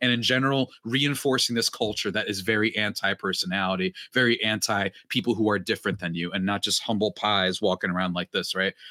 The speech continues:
Um, he did that all the time. This is a guy who did that to Jose Fernandez when he hit a home run, a pitcher, and then he evil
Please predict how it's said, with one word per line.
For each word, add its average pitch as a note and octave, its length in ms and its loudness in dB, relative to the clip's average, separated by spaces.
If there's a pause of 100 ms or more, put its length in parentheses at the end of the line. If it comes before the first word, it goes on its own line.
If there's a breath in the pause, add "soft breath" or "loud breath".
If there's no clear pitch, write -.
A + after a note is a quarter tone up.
(120)
Um, A2 240 0 (120)
he C3 160 0
did A#2 160 2
that G#2 140 2
all G2+ 180 2
the D#2+ 80 -8
time. D#3 400 2 (180 loud breath)
This A#2+ 140 4
is G#2+ 60 0
a G#2+ 40 2
guy G2+ 140 2
who G#2 100 2
did F#2+ 160 0
that G2 160 0
to F#2+ 100 -2
Jose G2 280 2
Fernandez G#2 580 0
when F#2+ 100 -2
he F#2 140 -2
hit F#2+ 120 0
a F2 40 -2
home F2+ 300 -2
run, A2 100 0
a - 60 -2
pitcher, E3+ 500 0 (220 loud breath)
and A#2+ 120 0
then G2+ 80 -2
he G#2+ 160 0
evil A2+ 280 2